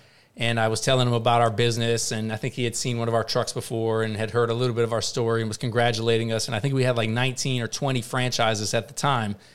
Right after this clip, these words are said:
And he said to me, uh, he said, "Listen, you know, most franchisors, they start selling a few franchises and they start spending too much money and they run out of business, or run out of money and run out of business. Don't do that." <laughs> And so, uh,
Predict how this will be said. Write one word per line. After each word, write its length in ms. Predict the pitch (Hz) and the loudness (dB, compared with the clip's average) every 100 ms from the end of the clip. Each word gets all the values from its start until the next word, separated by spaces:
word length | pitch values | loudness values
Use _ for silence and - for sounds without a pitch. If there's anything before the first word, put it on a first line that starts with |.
| - - - | -20 -12 -4
And 140 | 113 | 0
he 200 | 135 139 | 2 2
said 320 | - 156 147 | 2 2 2
to 60 | 131 | 2
me, 300 | 123 120 117 - _ _ _ - | 0 -2 -6 -14 _ _ _ -6
uh, 260 | 110 104 - - | -4 -4 -6 -10
he 80 | 123 | -8
said, 300 | 113 104 101 | -6 -6 -2
"Listen, 440 | 139 175 131 98 - _ _ - | 0 2 0 -4 -8 _ _ -14
you 100 | 107 | -14
know, 80 | 101 | -6
most 460 | 123 151 214 - | 2 6 6 2
franchisors, 800 | 185 175 170 165 156 139 135 135 117 | 0 0 0 2 2 2 0 0 -2
they 80 | |
start 280 | 107 165 165 | 0 2 2
selling 320 | - 156 160 | 2 0 0
a 40 | 151 | -2
few 200 | 165 156 | -4 -6
franchises 800 | - 139 123 139 120 117 127 120 | -2 -2 0 2 2 2 0 -2
and 160 | 120 117 | -4 -4
they 120 | 110 | -4
start 260 | - 143 | -2 -2
spending 440 | - 151 143 160 156 | -2 -2 0 0 0
too 180 | - 160 | 0 0
much 220 | 156 - | 0 0
money 280 | 135 135 135 | -2 0 -2
and 80 | 120 | -2
they 60 | 107 | 0
run 200 | 139 156 | 2 4
out 120 | 151 | 2
of 100 | 139 | 4
business, 420 | 156 143 120 113 123 | 4 4 2 -2 2
or 60 | |
run 160 | 135 160 | 2 4
out 120 | 160 | 4
of 60 | 143 | 4
money 260 | 143 139 | 2 2
and 100 | 123 | 2
run 140 | 131 135 | 2 2
out 120 | 131 | 2
of 60 | |
business. 460 | 123 131 107 92 - - _ _ 110 | 2 0 0 -4 -8 -12 _ _ -4
Don't 340 | 107 180 220 147 | 4 4 4 4
do 180 | 214 190 | 6 8
that." 180 | 123 - - - 202 - - | 8 6 4 4 4 4 6
<laughs> 40 | |
And 220 | - 156 | 6 6
so, 420 | - - 226 151 262 - - - | 4 6 6 6 0 -2 0 4
uh, 440 | 139 135 127 123 | 4 6 6 4